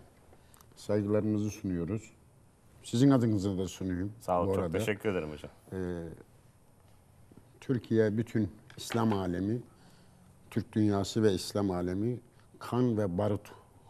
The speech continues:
Speaker 1: kokusu içerisinde bir Ramazan'a
Speaker 2: Maalesef.
Speaker 1: yaklaşıyoruz. Bu Ramazan'ın bütün Türk İslam alemine hayırlara vesile olmasını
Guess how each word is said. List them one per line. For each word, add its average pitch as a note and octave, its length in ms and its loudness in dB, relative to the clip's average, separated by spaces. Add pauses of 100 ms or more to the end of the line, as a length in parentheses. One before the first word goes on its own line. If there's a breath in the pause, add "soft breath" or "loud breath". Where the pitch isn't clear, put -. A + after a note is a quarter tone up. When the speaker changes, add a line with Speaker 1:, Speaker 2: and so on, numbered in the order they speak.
Speaker 1:
kokusu - 440 -2
içerisinde F#2+ 720 -4
bir G2+ 120 0
Ramazan'a G#2 580 0
Speaker 2:
Maalesef. G#2+ 220 0 (520)
Speaker 1:
yaklaşıyoruz. F#2+ 760 -2 (580 soft breath)
Bu C3+ 260 2
Ramazan'ın A#2+ 640 2 (480 soft breath)
bütün C3 500 4 (1300 soft breath)
Türk - 240 -6
İslam A#2+ 460 2 (100)
alemine G2 640 0 (200)
hayırlara A2+ 600 4
vesile G#2 360 0
olmasını G#2 540 -2